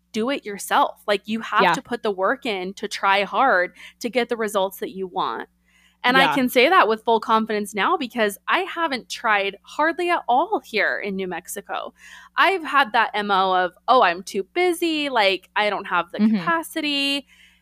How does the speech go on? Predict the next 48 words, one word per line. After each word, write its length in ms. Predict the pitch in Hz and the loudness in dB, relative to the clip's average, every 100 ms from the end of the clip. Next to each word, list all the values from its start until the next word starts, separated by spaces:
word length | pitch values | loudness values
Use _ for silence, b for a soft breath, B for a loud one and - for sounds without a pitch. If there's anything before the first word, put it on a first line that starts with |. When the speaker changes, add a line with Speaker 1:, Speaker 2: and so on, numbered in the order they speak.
| b _ | b _
Speaker 1:
And 140 | 247 233 | -2 2
like 220 | 226 220 | 0 0
you're 100 | 208 | -2
saying, 420 | 208 233 294 240 | 0 0 0 0
like, 280 | 208 196 185 _ _ - | -2 -2 -2 _ _ -12
well, 200 | 208 202 | -8 -6
friendships 420 | 214 226 247 208 | -6 -8 -8 -10
shouldn't 320 | - 185 147 | -10 -10 -12
take 240 | - 175 165 | -12 -14 -12
away. 400 | 156 180 123 113 | -8 -6 -6 -6
They 120 | - | -10
should 180 | - - - | -12 -10 -6
add. 360 | - - - - | -6 -6 -8 0
Speaker 2:
Yeah. 280 | 185 147 - _ _ _ | 2 0 -4 _ _ _
Speaker 1:
And 140 | - 196 | -4 0
Speaker 2:
You 60 | |
Speaker 1:
yeah, 40 | 175 | 0
Speaker 2:
just 100 | 180 | -2
Speaker 1:
I 40 | |
Speaker 2:
have 80 | 180 | -6
Speaker 1:
thought 40 | - | -8
Speaker 2:
to 60 | |
Speaker 1:
that 80 | 170 | -10
was 60 | - | -4
Speaker 2:
figure 240 | 196 170 165 | -2 0 0
out 200 | 156 156 | 0 -2
the 60 | |
pattern 380 | 180 - 175 160 | -6 -4 -4 -4
of 120 | 151 | -10
your 100 | 147 | -10
life 260 | 143 117 185 | -8 -8 -10
to 120 | - 156 | -12 -12
make 220 | 113 - | -12 -12
it 140 | - _ _ _ _ - - | -16 _ _ _ _ -20 -16
Speaker 1:
You 160 | - 151 | -8 -4
Speaker 2:
that 80 | - | -4
Speaker 1:
do. 80 | |
Speaker 2:
way. 240 | - - - _ b b b | -6 -10 -18 _ b b b
Speaker 1:
Yeah. 420 | 233 285 208 170 139 | -2 4 4 2 -2
Speaker 2:
Um, 160 | 202 - | -8 -4
and 140 | 214 214 | 0 2
yeah, 120 | 202 | 2
I 120 | 185 | 0
think 200 | 202 202 202 | -2 -2 2
that 200 | 190 190 | 0 2
goes 220 | 185 170 | -2 0
back 320 | 170 165 - | -2 -2 -6
to 500 | - 185 165 151 175 | -6 -2 -2 -4 -8